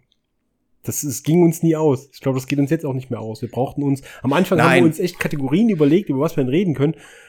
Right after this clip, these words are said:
Speaker 1: Äh, mittlerweile brauchen wir uns noch anrufen, Aufnahmegerät einschalten und wir quatschen einfach eine Stunde und, ähm, es hören sich Leute an. <laughs>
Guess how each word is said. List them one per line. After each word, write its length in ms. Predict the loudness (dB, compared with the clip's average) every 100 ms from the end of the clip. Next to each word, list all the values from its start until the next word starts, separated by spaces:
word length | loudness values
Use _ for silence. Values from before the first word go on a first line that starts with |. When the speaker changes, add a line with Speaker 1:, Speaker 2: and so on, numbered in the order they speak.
| _
Speaker 1:
Äh, 180 | 0 4
mittlerweile 460 | 4 4 4 6 4
brauchen 260 | 2 2
wir 60 | 2
uns 160 | 2 2
noch 180 | 0 0
anrufen, 600 | -2 0 0 0 0 -2
Aufnahmegerät 640 | -2 0 2 2 2 0 -2
einschalten 560 | -2 -2 0 0 0
und 340 | 0 2 8 8
wir 80 |
quatschen 300 | 8 6 6
einfach 160 | 6 6
eine 140 | 4
Stunde 380 | 2 2 4 4 4
und, 200 | 2 0
ähm, 300 | 0 0 0 -8 -6 -4
es 180 | 0
hören 160 | 4 6
sich 160 | 6 4
Leute 320 | 4 6 4
an. 240 | 4 4
<laughs> 40 | 2